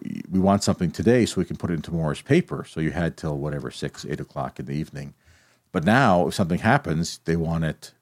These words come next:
now because it has to go online right away. So, um, obviously, you have to have something to say. Obviously, you have to write well. But as important as those things are, the most important thing in this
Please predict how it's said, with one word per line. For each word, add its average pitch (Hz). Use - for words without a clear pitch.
now 98
because 90
it -
has 85
to 78
go 73
online 71
right 78
away. 71
So, 98
um, 85
obviously, 131
you 90
have 87
to 80
have 76
something 71
to 67
say. 78
Obviously, 80
you 73
have 67
to -
write 69
well. 78
But 87
as 95
important 127
as -
those 104
things 85
are, 78
the 76
most 101
important 78
thing 76
in 85
this -